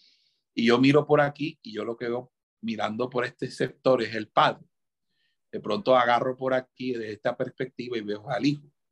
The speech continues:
y vengo por aquí y veo al Espíritu Santo, porque eso es lo que pasa con el mod-, modalismo. El modalismo dice, no, es que la esencia de Dios es una sola, ¿verdad? Y lo que uno va a ver es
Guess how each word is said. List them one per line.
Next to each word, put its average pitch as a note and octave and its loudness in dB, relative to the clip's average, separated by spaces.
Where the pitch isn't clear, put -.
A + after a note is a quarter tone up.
y G#2+ -6
vengo G#2 0
por C3 2
aquí B2 0
y A#2 -4
veo G#2 -2
al A2 -4
Espíritu G#2 -10
Santo, C#3+ -2
porque A2 -4
eso A#2+ -4
es A#2 -4
lo B2+ 0
que C3 -4
pasa A#2 0
con A#2 -10
el G#2+ -10
mod-, G#2 -10
modalismo. G#2 -4
El G#2 -8
modalismo G#2 0
dice, C#3 0
no, A#2 -6
es B2 -10
que C3+ 2
la C3+ 4
esencia B2+ -4
de C3+ 0
Dios B2 -6
es - -10
una B2+ 2
sola, C3 0
¿verdad? B2+ -2
Y B2+ -10
lo A#2+ -6
que - -10
uno A2+ -2
va B2 6
a B2+ 4
ver B2+ -4
es A2+ -16